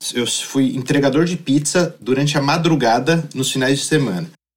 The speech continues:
Então, eu vi coisas que as pessoas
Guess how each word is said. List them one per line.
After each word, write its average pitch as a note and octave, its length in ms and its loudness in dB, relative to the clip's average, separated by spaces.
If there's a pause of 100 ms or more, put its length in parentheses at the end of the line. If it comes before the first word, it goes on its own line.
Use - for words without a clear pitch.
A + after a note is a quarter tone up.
(140)
Então, E3+ 380 0
eu A#3 220 4
vi D#3 200 0
coisas D#3 640 0
que - 140 0
as - 80 0
pessoas D#3 640 0